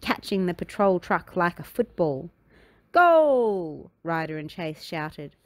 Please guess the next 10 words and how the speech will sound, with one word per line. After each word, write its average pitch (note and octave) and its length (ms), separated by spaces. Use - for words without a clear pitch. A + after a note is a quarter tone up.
high-fiving D#3 880
each D3 220
other. D3 300
Everyone G3 500
rushed F3+ 380
back E3+ 260
to - 80
the G3 100
Paw D#3+ 260
Patroller. D3+ 560